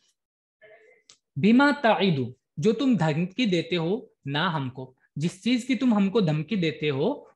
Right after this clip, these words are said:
उसको ले आओ। इन, अगर कुंता, तुम हो, मिनल मुरसलीन,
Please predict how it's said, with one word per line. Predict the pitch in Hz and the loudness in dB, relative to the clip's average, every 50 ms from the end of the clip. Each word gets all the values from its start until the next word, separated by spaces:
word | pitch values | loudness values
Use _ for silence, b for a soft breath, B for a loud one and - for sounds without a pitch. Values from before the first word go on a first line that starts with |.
| _ - | _ -12
उसको | 170 - - - | -12 -6 -2 0
ले | 220 220 233 240 | 2 2 2 2
आओ। | 233 220 214 240 240 - _ _ _ _ _ _ _ _ _ - | 2 0 -2 -2 -6 -12 _ _ _ _ _ _ _ _ _ -2
इन, | 226 247 220 170 131 - - _ 156 | 0 0 0 0 -2 -6 -12 _ -10
अगर | 156 143 170 190 202 | -8 -6 -6 -8 -8
कुंता, | - _ 202 185 165 151 131 - 127 123 127 - _ _ _ _ _ _ _ _ | -8 _ -4 -4 -4 -4 -6 -6 -8 -10 -10 -12 _ _ _ _ _ _ _ _
तुम | 220 240 247 226 | 2 4 4 4
हो, | 170 143 151 147 170 220 - - - - - 175 | 2 2 2 2 2 0 -4 -10 -14 -10 -2 0
मिनल | 185 214 247 254 233 | 2 4 4 4 4
मुरसलीन, | 185 165 160 147 - - 143 135 131 135 131 131 135 135 135 151 | 4 4 2 0 -2 -4 -4 -4 -2 -2 -2 0 -2 -2 -4 -6